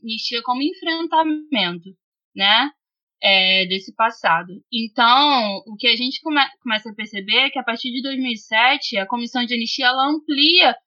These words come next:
os limites da, da, da compreensão que se tem da lei, né, que, é, e ela começa a trabalhar muito mais com uma dimensão, sim,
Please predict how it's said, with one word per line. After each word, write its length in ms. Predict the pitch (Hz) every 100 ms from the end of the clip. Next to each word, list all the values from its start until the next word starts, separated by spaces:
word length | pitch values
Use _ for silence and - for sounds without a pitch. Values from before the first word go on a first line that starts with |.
| _
os 120 | 226 226
limites 600 | 247 240 240 - 233 220
da, 300 | 220 208 196
da, 800 | 208 202 196 190 190 185 175 175 - _ _ _
da 220 | 214 202
compreensão 640 | 240 233 247 247 247 269
que 60 | 311
se 160 | 349 294
tem 180 | 269
da 140 | 254 240
lei, 400 | 220 208 269 311
né, 220 | 247 233
que, 220 | - 202 196 190
é, 360 | 185 180 180 - _ _ -
e 100 | 220
ela 140 | 220
começa 400 | 226 269 233 269
a 20 |
trabalhar 460 | 294 269 262 240 240
muito 320 | 254 294 349
mais 340 | 339 269 262 -
com 100 | 285
uma 140 | 285
dimensão, 880 | 262 277 277 - 240 247 262 269 262
sim, 340 | - 277 269